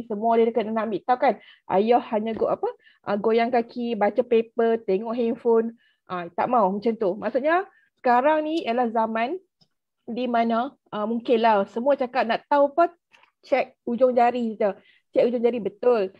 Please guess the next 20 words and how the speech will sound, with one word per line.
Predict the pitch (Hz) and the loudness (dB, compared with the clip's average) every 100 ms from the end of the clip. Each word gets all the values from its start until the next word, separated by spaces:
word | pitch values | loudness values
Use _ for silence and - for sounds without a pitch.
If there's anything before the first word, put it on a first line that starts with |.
| _ | _
Tetapi | - 196 214 294 | -12 -10 -6 -6
kita | 262 254 | -4 -4
kena | 262 254 247 | -2 -4 -2
rujuk | 254 233 247 160 | -4 -2 -2 -2
jugalah | 214 - 220 226 | -2 -2 -2 -4
kepada | 220 214 208 214 208 | -8 -6 -4 -2 0
orang-orang | 208 196 196 196 196 | 0 -2 -4 -4 -4
yang | - | 0
alim, | 254 277 254 240 233 233 - _ | 2 2 2 4 2 0 -6 _
kepada | - 202 202 190 | -16 -10 -8 -6
asatizah, | - 190 190 - 240 240 226 226 220 220 _ | -6 -6 -8 -6 -4 -2 2 4 4 0 _
kepada | 196 196 196 | -8 -4 -4
para | 196 190 | -4 -2
ustaz, | - 254 - - 220 220 - _ _ | 0 -2 -4 0 0 0 -4 _ _
kepada | 254 220 202 | -6 -4 -4
para | 190 196 185 | -4 -2 -2
ulama. | 233 262 254 233 226 220 _ _ _ | 0 0 0 -2 -4 -6 _ _ _
Okey, | 277 339 349 | -4 -4 -4
kita | 226 233 | -8 -6
rujuk | 233 226 254 254 | -4 -4 0 0